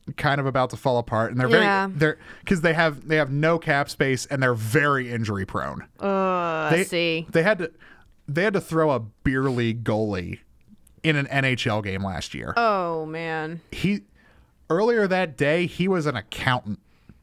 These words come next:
Speaker 1: He was sitting in his office
Speaker 2: What?
Speaker 1: doing people's taxes, and that night he played in an N H L game.
Speaker 2: Oh, my word.
Speaker 1: And he got the win.
Speaker 2: Well, I mean, if he get, if he can get the job done, I
Speaker 1: He,
Speaker 2: guess.
Speaker 1: he got a save on Paul Stastny,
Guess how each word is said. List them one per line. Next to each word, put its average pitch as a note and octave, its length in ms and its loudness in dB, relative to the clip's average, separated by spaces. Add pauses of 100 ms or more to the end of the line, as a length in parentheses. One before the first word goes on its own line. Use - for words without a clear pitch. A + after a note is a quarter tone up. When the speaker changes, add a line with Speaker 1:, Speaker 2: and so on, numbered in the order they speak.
(380)
Speaker 1:
He - 180 0
was A3+ 140 2
sitting F#3 360 -2
in E3+ 60 0
his D3 140 2
office C#3 340 2
Speaker 2:
What? D3 140 0
Speaker 1:
doing E3 300 4
people's D#3+ 400 -2
taxes, B2 720 0
and C3+ 240 0
that C#3+ 260 2
night C3+ 280 0
he D#3 120 -4
played C3+ 260 0
in B2+ 60 -2
an B2 80 2
N A#2 120 2
H A2 220 0
L G2+ 140 -2
game. F#2 260 -4 (120)
Speaker 2:
Oh, C#4+ 160 0
my E4+ 200 2
word. G#3 460 2
Speaker 1:
And E3+ 100 4
he B3+ 60 4
got - 220 4
the G3+ 100 2
win. G3+ 380 2 (220)
Speaker 2:
Well, G#3+ 500 2
I D4 120 0
mean, G#3+ 440 2 (340)
if A3 160 0
he D4+ 160 2
get, B3 180 2
if A#3+ 100 0
he C4+ 100 2
can C4+ 100 0
get F4 200 0
the D4+ 60 0
job D#4 360 2
done, E4+ 240 4
I A3+ 40 2
Speaker 1:
He, G#3 40 2
Speaker 2:
guess. B3 560 4
Speaker 1:
he - 100 -4
got G4+ 180 4
a C#4+ 60 -2
save D4 320 2
on F3 140 0
Paul C4 340 0
Stastny, A3 680 0